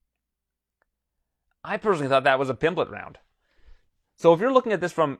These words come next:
is this a robbery territory? And again, I just watched this. I watched it on the night of with no commentary because I'm in the backstage area. I can't really hear the commentary.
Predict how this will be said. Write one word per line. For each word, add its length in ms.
is 120
this 160
a 80
robbery 640
territory? 600
And 100
again, 160
I 60
just 220
watched 260
this. 260
I 80
watched 240
it 60
on 100
the 60
night 180
of 160
with 100
no 140
commentary 600
because 220
I'm 120
in 60
the 80
backstage 380
area. 180
I 40
can't 160
really 160
hear 160
the 80
commentary. 500